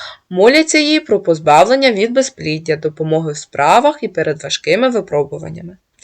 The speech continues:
За народною традицією цього дня готуються до посівної. Переглядають насіння, інвентар, техніку.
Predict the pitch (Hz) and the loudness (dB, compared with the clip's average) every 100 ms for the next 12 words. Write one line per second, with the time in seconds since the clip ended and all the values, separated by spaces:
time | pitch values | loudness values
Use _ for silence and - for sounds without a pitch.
0 | - - - - - 202 233 403 494 320 | -18 -14 -14 -6 0 4 6 6 6 4
1 | 208 185 175 202 294 269 254 247 208 285 | 4 6 6 4 2 2 0 2 2 4
2 | 339 175 233 285 185 - 160 240 269 262 | 2 2 2 2 -2 -2 -2 -2 -2 0
3 | 262 208 180 185 233 226 180 151 143 147 | 0 2 -2 -2 -4 -4 -4 -6 -8 -12
4 | _ - - - - 170 175 180 165 240 | _ -16 -14 -14 -4 2 2 4 4 6
5 | 381 381 165 - - 262 311 254 190 156 | 4 2 -2 -2 -2 -2 0 0 -2 -6
6 | 139 151 147 202 254 - 147 151 - - | -8 -2 2 4 2 -2 -2 -2 -6 -18
7 | - - | -20 -20